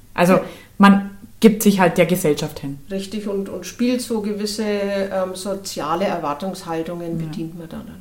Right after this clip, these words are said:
Speaker 2: natürlich. Ähm, realistisch, R steht für realistisch, muss es natürlich
Speaker 1: Mhm.
Speaker 2: auch sein. Also in meinem Fall habe ich am Anfang gesagt, Marathon fände ich schon echt eine coole Sache,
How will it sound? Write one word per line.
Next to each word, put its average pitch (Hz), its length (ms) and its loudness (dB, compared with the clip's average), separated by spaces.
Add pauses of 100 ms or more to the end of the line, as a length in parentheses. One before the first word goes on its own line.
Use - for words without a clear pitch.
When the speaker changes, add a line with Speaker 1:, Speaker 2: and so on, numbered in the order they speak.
Speaker 2:
natürlich. 160 220 -12 (1160)
Ähm, 165 400 8
realistisch, 185 920 4
R 180 220 -2
steht 190 400 -8
für 180 260 -6
realistisch, 185 600 -4
muss 202 180 -2
es 196 140 -4
natürlich 180 340 0
Speaker 1:
Mhm. 170 80 0
Speaker 2:
auch - 220 -2
sein. 262 380 0
Also 196 200 -2
in 175 100 -2
meinem 170 340 4
Fall 247 240 4
habe 214 140 2
ich 190 100 0
am 185 120 0
Anfang 175 320 -2
gesagt, 175 460 -2
Marathon 196 580 0
fände 185 280 -2
ich 196 100 -4
schon 180 180 -2
echt 190 180 -4
eine 196 140 0
coole 190 260 -4
Sache, 175 400 0